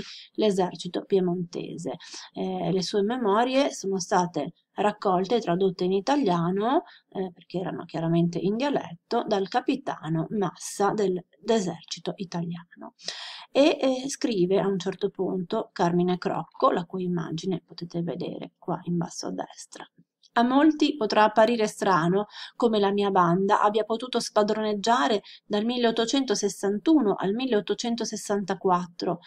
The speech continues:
e che, nonostante l'accanito inseguimento della truppa, abbia io potuto attraversare incolume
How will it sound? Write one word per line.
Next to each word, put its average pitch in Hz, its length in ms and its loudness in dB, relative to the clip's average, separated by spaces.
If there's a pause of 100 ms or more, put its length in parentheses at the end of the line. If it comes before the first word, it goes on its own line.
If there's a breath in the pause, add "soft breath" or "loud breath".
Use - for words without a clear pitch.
(240 loud breath)
e 294 180 4
che, 254 260 2
nonostante 202 760 4
l'accanito 208 540 -2
inseguimento 202 720 2
della 196 220 4
truppa, 190 480 0 (300 loud breath)
abbia 233 260 4
io 277 220 4
potuto 247 340 2
attraversare 226 720 2
incolume 196 720 4